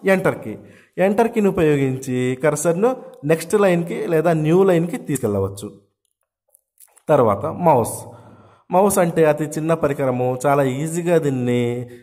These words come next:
యూజ్ చేసుకోవచ్చు. అయితే ఇంత ఈజీగా యూజ్ చేసుకునే మౌస్ని ఎవరు కనిపెట్టారు, ఎప్పుడు కనిపెట్టారు అంటే,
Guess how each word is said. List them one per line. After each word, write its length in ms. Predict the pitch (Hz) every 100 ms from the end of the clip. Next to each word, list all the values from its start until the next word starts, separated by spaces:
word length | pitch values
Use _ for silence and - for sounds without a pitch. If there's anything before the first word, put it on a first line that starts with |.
| _ -
యూజ్ 260 | 147 147 143
చేసుకోవచ్చు. 800 | 123 127 117 107 110 110 110 - - -
అయితే 320 | 190 190 156
ఇంత 160 | 143 185
ఈజీగా 460 | 175 175 175 185
యూజ్ 280 | 175 170 170
చేసుకునే 260 | 160 - 143
మౌస్ని 440 | 123 147 170 160
ఎవరు 220 | 117 147
కనిపెట్టారు, 640 | - 185 185 - 160 143 190
ఎప్పుడు 320 | 143 139 208
కనిపెట్టారు 560 | 170 139 123 131 120 117
అంటే, 340 | 110 104 107